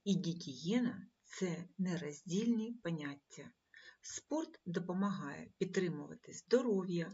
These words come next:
а гігієна – уникати хвороб. Дотримуючись простих правил, можна зробити тренування ефективним, безпечним та корисним для організму.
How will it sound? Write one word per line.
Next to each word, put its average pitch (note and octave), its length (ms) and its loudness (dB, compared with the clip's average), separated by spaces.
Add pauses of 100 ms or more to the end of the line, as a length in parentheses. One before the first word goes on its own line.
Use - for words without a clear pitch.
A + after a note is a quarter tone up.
(300)
а F3 100 -2
гігієна – D#3 840 -2 (100)
уникати E3+ 680 0
хвороб. D3+ 460 -6 (840)
Дотримуючись G3 840 2
простих - 640 -2
правил, E3+ 580 -4
можна F3+ 440 0
зробити F3 500 2
тренування F3+ 800 2 (140)
ефективним, F#3+ 1000 0 (480)
безпечним G3 1160 4
та D#3 220 -2
корисним D#3+ 960 -4
для D#3 420 -4 (100)
організму. E3+ 720 -2